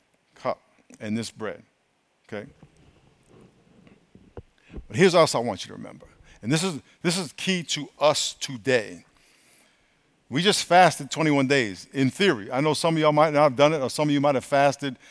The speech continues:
crime, but you just kept eating like normal and kept doing whatever you do. But, you know, whatever it is, but during this time that our church was fasting and praying, and you would gave up whatever you gave up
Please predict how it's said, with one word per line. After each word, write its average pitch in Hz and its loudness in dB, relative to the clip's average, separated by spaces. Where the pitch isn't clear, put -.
crime, 143 2
but 113 -8
you 131 -10
just 113 -14
kept 139 -6
eating 135 0
like 147 4
normal 139 2
and 117 -6
kept 151 0
doing 143 0
whatever 135 0
you 135 -2
do. 135 -4
But, 143 -10
you 147 -2
know, 139 2
whatever 170 4
it 175 4
is, 127 2
but 123 -8
during 190 4
this 196 2
time 170 2
that 127 0
our 151 4
church 175 -2
was 139 -8
fasting 160 0
and 131 0
praying, 127 -4
and 123 0
you 160 0
would 110 -4
gave 147 6
up 156 4
whatever 139 4
you 180 2
gave 170 10
up 143 8